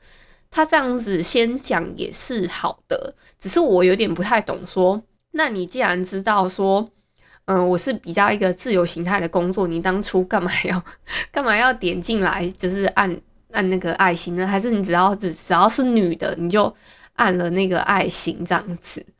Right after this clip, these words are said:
我其实是有一点问号的，因为我已经在简介上面写得蛮清楚，我现在在做全职的 podcaster，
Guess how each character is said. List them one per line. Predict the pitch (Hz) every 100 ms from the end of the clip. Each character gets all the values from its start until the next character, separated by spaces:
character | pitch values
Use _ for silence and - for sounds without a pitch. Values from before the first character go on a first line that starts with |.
| -
我 | 185
其 | 302
实 | 415 392
是 | 370 311 233 202
有 | 190
一 |
点 | 254 185 202
问 | 233 170
号 | - 185 185
的， |
因 | -
为 | 359
我 | 294 180
已 |
经 | 196
在 | 220 214
简 | 175 165
介 | - 208
上 | 214
面 | 196 180
写 | -
得 | -
蛮 | 170 165 175
清 | - 190
楚， | 185 185
我 |
现 | 180 190
在 | 185
在 | 190 185
做 | 185
全 | 170 - 180
职 | 180
的 | 175
podcaster， | - 180 - 175 - 170